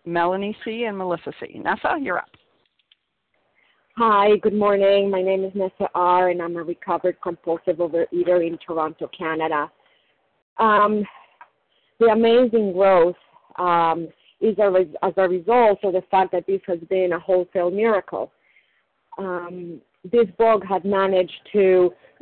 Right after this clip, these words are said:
Speaker 2: do what could not have been done without it, which is help, um, addicts recover. And the reason it, it, you know, it grew, the, the, you know, the,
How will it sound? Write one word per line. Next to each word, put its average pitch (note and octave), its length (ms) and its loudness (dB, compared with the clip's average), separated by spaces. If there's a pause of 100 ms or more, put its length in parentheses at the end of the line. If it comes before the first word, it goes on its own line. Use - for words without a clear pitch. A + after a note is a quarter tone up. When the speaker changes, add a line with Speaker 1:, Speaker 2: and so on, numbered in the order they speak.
Speaker 2:
do F#3+ 540 6 (560)
what G3 340 4 (760)
could A#3 160 2
not A3+ 260 4
have G#3+ 200 -2
been G#3 220 2
done G3 380 2 (880)
without G#3 420 6
it, F3+ 160 2
which F3+ 220 0
is F#3+ 220 4 (560)
help, A3 420 2 (520)
um, F#3 300 0 (120)
addicts F#3+ 480 2
recover. G3 580 -2 (600)
And G#3 340 2
the G3+ 100 4
reason A3+ 460 2
it, F#3+ 160 -2 (400)
it, - 180 0
you F#3+ 180 2
know, F#3 320 2
it C3+ 540 -6
grew, G#3+ 520 4
the, F3 380 4
the, F3 280 4 (460)
you G3 80 -4
know, F#3+ 140 2
the, E3 160 0